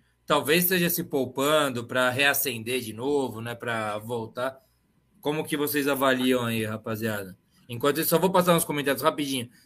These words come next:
O Magrelo lembrando que era o Kleberson, Gilberto Silva. O Felipão tinha o Ronaldo nove, que o Magrelo deve gostar.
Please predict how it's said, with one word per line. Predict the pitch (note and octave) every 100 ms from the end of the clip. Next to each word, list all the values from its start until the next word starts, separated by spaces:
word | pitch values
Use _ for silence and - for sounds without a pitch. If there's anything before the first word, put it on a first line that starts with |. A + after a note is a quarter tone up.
| _
O | B2 B2+
Magrelo | C3 C3 B2 C3+ C#3
lembrando | C3+ C3 B2 C3 C3
que |
era | B2+
o | B2+
Kleberson, | C3 C3 B2+ B2+ B2+
Gilberto | A#2+ A#2+ A#2+ A2+
Silva. | - C#3+ E3 E3+ D#3 D#3+ - _ _ _
O | - B2 B2+
Felipão | A#2+ C3+ B2+ B2 - C3+ C#3+ C#3+
tinha | C3+ - C3 C3
o | B2
Ronaldo | B2+ B2 A#2+ B2
nove, | C3+ C3+ C#3+ D3 C3+ A#2 A2
que | A2+ G#2+ G#2 G#2 G#2 G2+ _ _
o | A2
Magrelo | G#2 G#2+ G#2
deve | A2
gostar. | A2+ A#2 C#3+ D3